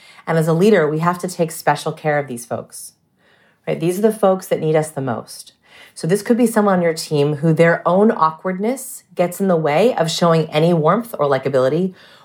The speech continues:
or holding or hiding their competence.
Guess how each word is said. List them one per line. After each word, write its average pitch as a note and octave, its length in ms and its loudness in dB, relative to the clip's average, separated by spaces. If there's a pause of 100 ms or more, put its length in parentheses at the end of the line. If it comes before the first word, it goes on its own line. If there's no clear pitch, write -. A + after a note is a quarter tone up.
(140)
or D#3 320 2
holding G3+ 480 2
or D3 100 0
hiding C#3+ 400 -2
their B2+ 100 -6
competence. - 720 -8